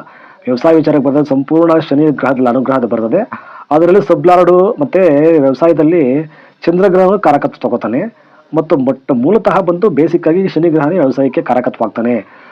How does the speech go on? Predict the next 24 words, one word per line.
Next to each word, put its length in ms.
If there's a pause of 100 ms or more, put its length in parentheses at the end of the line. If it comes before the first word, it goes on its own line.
(180)
ಮತ್ತೆ 140
ಭೂಮಿ 240
ವಿಚಾರ, 260
ಏನಪ್ಪ 280
ಇದು 180
ಭೂಮಿ 240
ವಿಚಾರ 240
ಕುಜ 200
ಗ್ರಹದಲ್ಲ 420
ಅಂತ 160
ತಿಳ್ಕೊಬೇಡಿ. 580 (360)
ಯಾರ 140
ಜಾತಕದಲ್ಲಿ 500
ಶನಿ 220
ಗ್ರಹ 180
ಚೆನ್ನಾಗಿರುತ್ತಾನೋ 560
ಅವ್ರಿಗೆ 300
ಭೂಮಿ 200
ಯೋಗನೂ 240
ಇರುತ್ತೆ, 480 (340)
ಅವರ 120
ಭೂಮಿಯ 340
ಒಡೆಯನೂ 380
ಆಗಿರ್ತಾರೆ. 680